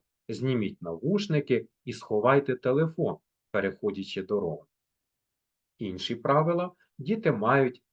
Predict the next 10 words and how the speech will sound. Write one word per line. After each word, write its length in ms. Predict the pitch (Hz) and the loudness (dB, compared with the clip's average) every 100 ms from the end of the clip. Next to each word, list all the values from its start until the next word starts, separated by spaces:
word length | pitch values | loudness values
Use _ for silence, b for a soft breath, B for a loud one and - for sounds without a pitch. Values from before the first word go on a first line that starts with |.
| _ | _
сформулювати 1040 | _ - - 107 104 98 90 98 113 - 101 | _ -14 -4 -4 -2 -6 -4 0 0 0 -6
самостійно, 760 | - 101 98 - - 95 80 - _ _ _ _ _ _ | -6 -6 -6 -10 -10 -10 -10 -14 _ _ _ _ _ _
у 100 | 127 | -10
формі 380 | 110 127 123 104 | -2 2 2 0
спонукальних 840 | 101 - 101 95 90 87 80 - | -6 -6 -6 -6 -4 -4 -6 -10
речень 480 | - 123 165 - 123 _ _ _ | -2 0 0 -4 -10 _ _ _
та, 120 | 190 | 0
наприклад, 560 | 143 107 117 160 135 - | 0 0 2 2 0 -4
використовуючи 1040 | 95 - 90 87 - 120 131 117 110 101 | -8 -6 -6 -6 -4 -2 -2 -2 -6 -10
дієслова 800 | 90 90 85 - 95 92 107 127 | -10 -10 -12 -8 -6 0 0 0